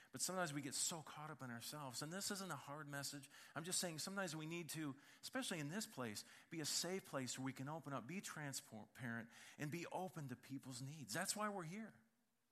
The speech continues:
We should get to a place as believers that we're good with who we are in Christ. Not that we've arrived,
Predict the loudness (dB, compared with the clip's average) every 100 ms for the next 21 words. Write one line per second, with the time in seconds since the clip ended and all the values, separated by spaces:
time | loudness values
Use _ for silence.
0 | _ _ 2 4 4 2 4 2 4 6
1 | 6 6 0 -4 -16 -14 4 6 6 6
2 | 6 4 2 2 2 -2 -8 -18 -4 4
3 | 6 6 0 -8 2 2 4 2 4 4
4 | 2 -2 0 2 4 6 4 4 2 0
5 | -4 -6 -6 -6 -10 -12 -20 -20 _ _
6 | 0 2 4 2 2 4 4 4 2